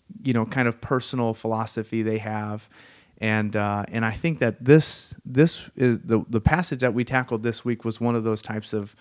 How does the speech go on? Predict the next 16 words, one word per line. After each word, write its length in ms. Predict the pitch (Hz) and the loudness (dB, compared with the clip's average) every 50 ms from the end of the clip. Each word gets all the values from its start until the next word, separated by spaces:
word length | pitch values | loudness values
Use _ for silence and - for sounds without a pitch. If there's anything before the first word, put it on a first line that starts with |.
| - - - - _ _ | -20 -20 -20 -20 _ _
controversial 960 | - - 131 - - - 117 104 117 113 107 - - 110 104 104 104 104 107 - - | -2 0 0 0 0 -2 -2 0 0 0 0 -2 -2 -4 -2 -2 -4 -4 -6 -10 -8
verses. 720 | 101 113 113 113 110 - - 101 104 101 98 110 - - - - - - - - - _ _ _ | -2 0 0 0 0 -2 -6 -6 -6 -8 -8 -10 -12 -14 -16 -20 -20 -20 -20 -20 -20 _ _ _
And, 360 | - 110 110 110 107 107 104 107 | -4 -2 -2 0 -2 -2 -2 -2
uh, 180 | 107 104 104 101 | -2 0 -2 -2
and 160 | 107 104 - | -4 -4 -2
so 100 | 123 113 | -2 0
we 160 | 113 123 139 | 2 0 0
were 180 | 151 147 139 120 | 0 0 0 2
looking 380 | 127 135 135 - - 127 120 | 2 0 0 -2 -4 -4 -4
at 100 | 113 107 | -2 -4
Ephesians 640 | 107 107 - - 131 127 127 139 127 127 123 - - | -4 -4 -2 0 0 0 0 0 -2 -2 -2 -6 -6
chapter 320 | - - 120 117 - 107 107 | -6 -6 -6 -6 -6 -6 -6
five, 360 | - - 120 117 117 117 117 | -2 0 0 0 0 0 -2
verse 380 | 117 110 107 107 - - - - | -2 -4 -4 -4 -4 -8 -12 -10
twenty-two 540 | - - 127 127 127 123 120 - 123 117 | -4 -2 0 0 0 0 -2 -2 -2 -2
through 340 | 117 - 113 107 107 104 104 | -2 -4 -4 -4 -2 -4 -4